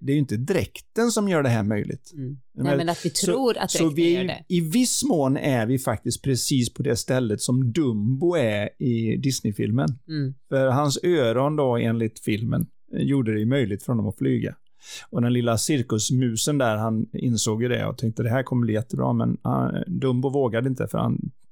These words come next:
Speaker 1: hade ingen känsla och självförtroende för att han kunde flyga. Så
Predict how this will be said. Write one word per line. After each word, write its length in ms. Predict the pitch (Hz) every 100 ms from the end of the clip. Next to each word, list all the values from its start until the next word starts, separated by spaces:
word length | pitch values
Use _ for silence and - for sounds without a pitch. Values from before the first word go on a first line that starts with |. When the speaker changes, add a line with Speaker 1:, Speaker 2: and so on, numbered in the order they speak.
| -
Speaker 1:
hade 180 | 123 107
ingen 280 | 117 98 123
känsla 360 | 131 117 104
och 80 | 113
självförtroende 460 | 127 104 - 127 120
för 100 | 120
att 60 |
han 140 | 117 113
kunde 180 | 113 117
flyga. 320 | 139 113 110 - - - - -
Så 260 | 143 135